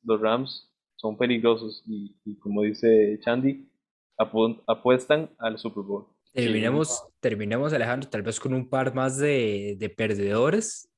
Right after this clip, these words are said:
Speaker 2: eh, si no, si no salen, y, y pasamos tal vez a, a hablar un poco de los equipos de la casa.
Speaker 3: Adelante, démosle. Y al-, bueno, ¿alguno de los dos tiene algún perdedor interesante?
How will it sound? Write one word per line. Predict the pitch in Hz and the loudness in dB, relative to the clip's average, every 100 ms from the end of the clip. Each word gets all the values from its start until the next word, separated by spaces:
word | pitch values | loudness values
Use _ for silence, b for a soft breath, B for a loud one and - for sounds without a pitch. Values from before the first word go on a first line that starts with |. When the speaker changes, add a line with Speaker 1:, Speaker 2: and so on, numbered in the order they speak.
| _ _ _ _ _ _ - | _ _ _ _ _ _ -6
Speaker 2:
eh, | 120 101 95 | -2 -2 -2
si | - 113 | -2 -2
no, | 101 - | -2 -4
si | 117 | -4
no | 101 | -4
salen, | 98 123 147 180 175 | -2 0 0 0 -2
y, | - 113 101 98 95 90 | -4 -4 -4 -4 -8 -10
y | 110 | -10
pasamos | - 101 104 123 | -8 -4 -2 -2
tal | - 113 | -2 -2
vez | 113 117 | -2 0
a, | 131 113 | 0 -2
a | 98 104 | -4 -4
hablar | 101 117 | -4 -4
un | 113 | -2
poco | 123 123 | 0 2
de | 131 | 0
los | 110 | 0
equipos | 98 - 101 131 | -6 -10 -4 -2
de | |
la | 110 98 | -2 -2
casa. | 131 135 110 _ _ _ _ _ | -2 -2 -6 _ _ _ _ _
Speaker 3:
Adelante, | 107 107 131 - 117 | -6 0 0 0 2
démosle. | 117 139 147 156 151 - | 4 4 4 2 -2 -12
Y | - 110 107 104 98 - _ _ - - _ - - | -6 -2 -2 -2 -6 -14 _ _ -20 -20 _ -18 -8
al-, | 113 110 - | -6 -8 -10
bueno, | 123 123 101 92 | -6 -4 -4 -6
¿alguno | 101 117 123 | -6 -4 -2
de | |
los | 120 | -2
dos | 127 | -2
tiene | 127 123 | -4 -8
algún | 127 | -8
perdedor | 127 123 101 123 | -6 -6 -4 -4
interesante? | 135 127 120 131 143 151 160 156 | -4 -6 -4 -2 -2 -2 -8 -8